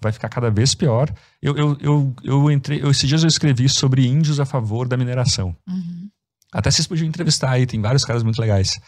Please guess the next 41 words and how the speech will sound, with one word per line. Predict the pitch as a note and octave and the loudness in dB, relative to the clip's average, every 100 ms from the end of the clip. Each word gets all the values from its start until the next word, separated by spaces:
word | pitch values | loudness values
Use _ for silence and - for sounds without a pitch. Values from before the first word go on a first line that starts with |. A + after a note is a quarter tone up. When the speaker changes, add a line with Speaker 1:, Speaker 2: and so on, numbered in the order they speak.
| - | -12
Speaker 2:
Ótima | G#3+ A#3+ - B3 | -10 -10 -10 -14
sugestão. | G#3+ F#3 F#3+ E3+ F#3 F3+ | -12 -12 -12 -14 -16 -4
Speaker 1:
E, | B2+ - | -2 0
e | D3 | 0
daí | D#3 | 2
vários | G3+ C#3+ C#3 A3+ - | 2 2 0 0 -2
começaram | F3+ E3+ F#3+ | -2 0 2
a | |
me | G3+ F#3 | 2 4
mandar | E3 D#3+ | 4 4
WhatsApp, | F#3 F#3 - F#3 | 2 2 -2 -2
"Cara, | F3+ G#3+ B3+ | -2 -2 -2
eu | |
também | F#3 A3 | -4 -8
sou | - | -8
a | |
favor, | G#3 D#3 G3 | -8 -4 -2
também | G3 F#3+ | -2 -4
sou | G3 | -2
a | |
favor, | E3+ D3 F3 | -2 0 0
também | E3+ E3+ | -2 -4
sou | - | -4
a | |
favor, | E3 D3+ | -4 -4
também. | F3 E3+ F#3 | -4 -4 -4
Porra, | F#3 F3 | 0 2
a | |
gente | E3 F3 | 2 0
já | E3 | -2
minera | F#3 E3 D#3+ | -2 -2 -2
há | F3+ | -4
quarenta | - D#3 F#3+ | -6 -6 -4
anos, | E3+ D3+ F#3 D#3 G#2 | -2 0 0 0 0
por | C#3 | -4
que | - | -4
que | F3+ | -4
é | E3 D3 | -4 -4
proibido | C3+ D3+ A2+ C3 E3+ | -4 -2 0 0 0
e | A2+ | -2
tal?" | A#2+ E3 | -4 -6